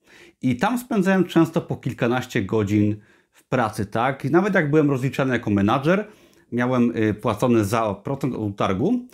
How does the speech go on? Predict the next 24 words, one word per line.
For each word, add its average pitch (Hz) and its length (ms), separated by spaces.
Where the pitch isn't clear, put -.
to 156 100
wciąż 226 400
musiałem 156 440
siedzieć 120 480
bardzo 107 500
długo 98 240
w - 80
pracy. 113 380
I - 80
teraz 202 280
problem 277 340
był 240 140
taki, 139 320
że 113 140
ja 135 120
pracowałem 120 640
często 113 340
po 110 140
kilkanaście 113 640
godzin, 101 360
sześć 139 240
dni 165 100
w 151 80
tygodniu. 104 580